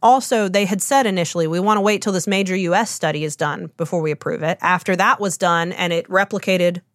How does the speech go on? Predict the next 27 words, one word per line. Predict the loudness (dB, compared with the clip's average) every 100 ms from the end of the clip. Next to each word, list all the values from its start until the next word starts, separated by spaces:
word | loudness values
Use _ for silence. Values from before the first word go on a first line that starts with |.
| -6
the | -4
same | -2 0 0
results | 2 2 0 -2
that | -2
they | -2
found | -2 -4
in | -2
France, | 0 0 -2 -8 -20 -8
then | 0 2 2
they | 0 -2
approved | -2 -4 -4
it. | -12 _ _ _ -2
So | 2 4
it | 4
met | 4 6
all | 8 8 6 2
the | 0 -2 -2 -2
usual | 0 0 0 0
requirements. | 0 0 0 0 -10 -16 -16 _ -6
None | 0 0
of | 2
that | 2 2
is | -2
true. | -6 -8
So | -4 -4
the | -4
core | 0 4 6 6 4